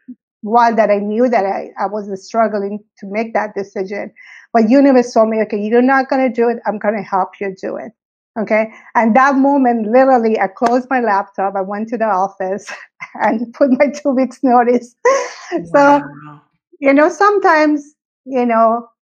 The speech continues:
Speaker 1: you need that nudge <laughs> from the universe, although you know it. But then later on through my experience, you know, I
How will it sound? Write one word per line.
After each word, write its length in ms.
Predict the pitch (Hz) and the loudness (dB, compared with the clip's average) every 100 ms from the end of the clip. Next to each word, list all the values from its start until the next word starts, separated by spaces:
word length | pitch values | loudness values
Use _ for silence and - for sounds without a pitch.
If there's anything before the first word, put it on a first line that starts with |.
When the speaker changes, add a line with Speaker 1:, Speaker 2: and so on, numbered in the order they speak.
| _ _ _ _ _ _ _ _ _ _ | _ _ _ _ _ _ _ _ _ _
Speaker 1:
you 160 | 254 277 | 0 4
need 260 | 302 320 | 4 4
that 220 | 285 254 247 | 4 2 2
nudge 520 | 233 214 233 247 - | -2 -2 -2 -4 -12
<laughs> 120 | - | -14
from 400 | - - 285 - | -6 0 0 -2
the 140 | 339 330 | -8 -4
universe, 520 | 277 226 233 247 294 - - - - | -2 0 0 -2 -4 -10 -20 -8 0
although 360 | 262 233 302 | 2 4 4
you 480 | 302 247 269 247 240 | 4 2 2 2 0
know 320 | 233 226 226 196 | -2 0 0 -2
it. 160 | - - - - - | -6 -20 -20 -4 0
But 240 | 311 311 | 0 2
then 340 | 392 381 285 277 | 2 2 2 2
later 260 | 311 277 | 2 2
on 220 | 269 269 | 0 0
through 220 | 269 262 254 | -4 -6 -6
my 160 | 220 | -6
experience, 1080 | 220 214 - _ 233 233 208 190 196 196 _ | -8 -12 -16 _ -8 -8 -8 -10 -14 -18 _
you 120 | 208 | -12
know, 340 | 196 196 196 - _ - | -10 -10 -10 -14 _ -4
I 400 | 226 269 294 | 0 0 -2